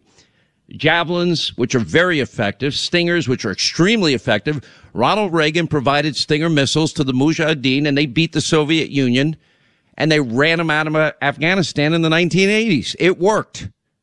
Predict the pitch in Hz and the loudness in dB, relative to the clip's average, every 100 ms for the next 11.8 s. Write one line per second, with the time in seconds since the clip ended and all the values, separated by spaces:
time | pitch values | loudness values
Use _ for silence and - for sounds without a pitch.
0 | _ _ _ 151 143 160 139 160 170 208 | _ _ _ -8 -2 -2 0 0 0 0
1 | 208 185 151 151 175 165 - 123 143 - | 0 2 2 2 0 -2 0 2 2 -2
2 | - _ _ 135 156 208 214 156 147 131 | -16 _ _ 0 0 0 0 2 2 2
3 | 135 175 196 131 - _ _ 120 123 113 | 0 0 -2 -4 -10 _ _ 0 0 0
4 | 180 220 196 175 160 - 151 131 156 175 | 0 2 0 0 -2 -4 -2 0 0 0
5 | - _ _ _ _ - 175 233 220 - | -4 _ _ _ _ 0 0 2 -2 0
6 | 165 160 147 117 117 117 - - - _ | 0 0 -2 -2 0 2 0 -2 -4 _
7 | _ _ 135 202 208 175 156 - 185 269 | _ _ 0 2 2 0 -2 -4 0 0
8 | 269 226 190 160 151 190 - - 139 143 | 0 0 0 2 2 0 0 0 0 0
9 | 202 - 135 - 180 170 101 156 175 202 | 0 0 -4 0 0 0 -2 2 2 2
10 | - - 131 147 180 139 135 160 117 139 | -2 -2 0 0 0 -2 0 -2 0 0
11 | 185 160 - 151 202 - 151 | 0 -2 0 0 0 0 0